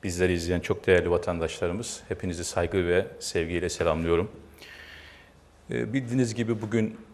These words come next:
öğle saatlerinde asgari ücret rakamları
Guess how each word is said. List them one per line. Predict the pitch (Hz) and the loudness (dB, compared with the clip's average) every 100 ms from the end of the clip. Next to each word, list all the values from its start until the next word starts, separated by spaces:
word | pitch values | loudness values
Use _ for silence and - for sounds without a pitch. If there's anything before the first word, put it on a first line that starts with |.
| - | 4
öğle | 98 98 | 6 6
saatlerinde | - 90 87 - 90 87 87 110 - - - - - - - - | 6 6 6 2 -2 0 2 2 2 -6 -20 -20 -20 -20 -20 0
asgari | 92 - 101 92 | 0 2 0 0
ücret | 92 92 90 - - | -2 0 -2 0 0
rakamları | 87 - 82 80 87 | 0 0 0 0 0